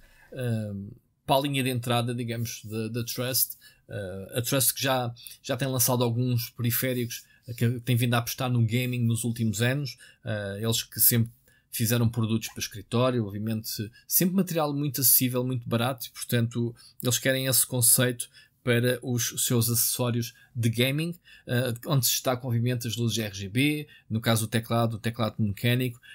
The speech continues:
e eu tenho as coisas ligadas para vos mostrar, obviamente, as luzinhas a, a funcionar.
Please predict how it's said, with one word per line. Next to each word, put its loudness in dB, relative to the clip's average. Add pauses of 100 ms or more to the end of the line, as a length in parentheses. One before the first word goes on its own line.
(100)
e 2
eu 6
tenho 4
as 4
coisas 2
ligadas 2
para 0
vos -2
mostrar, 0
obviamente, -4 (200)
as 2
luzinhas 2
a, -2
a 2
funcionar. 2